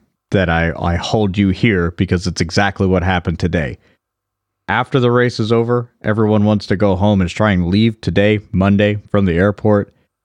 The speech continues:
and they halted traffic for several hours this afternoon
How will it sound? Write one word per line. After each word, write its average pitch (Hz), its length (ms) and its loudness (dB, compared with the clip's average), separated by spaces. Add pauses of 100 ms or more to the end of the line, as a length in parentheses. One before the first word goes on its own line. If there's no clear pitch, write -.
and 85 300 2
they 80 100 2
halted 95 720 -2
traffic - 720 -6 (720)
for 82 180 -2
several 117 560 0
hours 85 380 0
this 87 220 -2
afternoon 80 640 -2